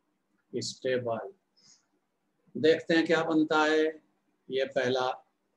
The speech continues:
मॉलिक्यूल, इंट्रामॉलिक्यूलर aldol, ये ऑक्सीजन पाई बॉन्ड शिफ्ट होगा, ये नेगेटिव, ये कार्बन पॉजिटिव। आगे बढ़ेंगे,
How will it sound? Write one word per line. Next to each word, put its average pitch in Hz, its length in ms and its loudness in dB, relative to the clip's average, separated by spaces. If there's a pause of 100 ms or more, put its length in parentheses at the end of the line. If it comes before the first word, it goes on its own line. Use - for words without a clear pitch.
(200)
मॉलिक्यूल, 120 880 -6
इंट्रामॉलिक्यूलर 143 1080 -2
aldol, 127 420 -4 (1200)
ये 139 140 0
ऑक्सीजन 151 600 0
पाई 143 260 0
बॉन्ड 147 260 -4
शिफ्ट - 320 -10
होगा, 147 260 -2
ये 147 200 -2
नेगेटिव, 143 560 -4 (720)
ये 139 200 0
कार्बन 143 460 0
पॉजिटिव। 143 560 0
आगे 147 220 0
बढ़ेंगे, 139 460 -2